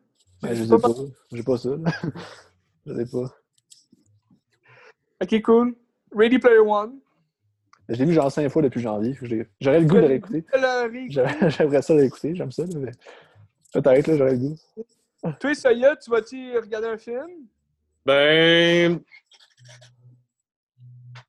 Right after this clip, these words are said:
Speaker 1: T'es-tu en congé, toi ? T'es, t'es
Speaker 3: j'ai,
Speaker 1: en école ?
Speaker 3: là, je finis mardi. Ben, je suis pas vraiment, tu sais, je vais avoir fini mes travaux mardi.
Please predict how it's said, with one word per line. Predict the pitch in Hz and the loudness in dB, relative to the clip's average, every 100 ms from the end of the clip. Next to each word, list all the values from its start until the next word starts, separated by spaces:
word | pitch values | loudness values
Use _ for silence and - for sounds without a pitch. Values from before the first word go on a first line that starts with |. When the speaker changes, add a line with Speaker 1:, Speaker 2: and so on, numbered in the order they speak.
| _ _ - _ _ - - _ _ _ _ _ _ 123 _ _ _ _ _ _ _ _ _ _ _ - | _ _ -20 _ _ -20 -20 _ _ _ _ _ _ _ _ _ _ _ _ _ _ _ _ _ _ -8
Speaker 1:
T'es-tu | 131 | 0
en | 196 | 0
congé, | 170 139 190 | 2 2 0
toi ? | 208 214 | 0 -6
T'es, | 127 | -6
t'es | |
Speaker 3:
j'ai, | 117 170 165 156 156 | -2 2 6 6 6
Speaker 1:
en | 156 | 4
école ? | 143 - _ _ - | 0 -12 _ _ -6
Speaker 3:
là, | 156 165 180 | 2 4 4
je | 151 - | 2 -2
finis | 151 156 180 175 | 0 2 4 4
mardi. | 156 143 139 131 147 180 170 - _ - | 4 4 2 0 0 0 -2 -14 _ -4
Ben, | 147 143 139 | 0 2 2
je | |
suis | 135 | 0
pas | - 185 | 0 2
vraiment, | 165 151 143 131 | 4 2 0 -4
tu | |
sais, | 170 151 | -2 0
je | |
vais | 147 | 2
avoir | 139 135 | 2 0
fini | 143 165 | -6 -4
mes | 156 | -4
travaux | 139 131 127 147 | -2 -4 -2 -4
mardi. | 143 120 117 123 | -4 -6 -6 -10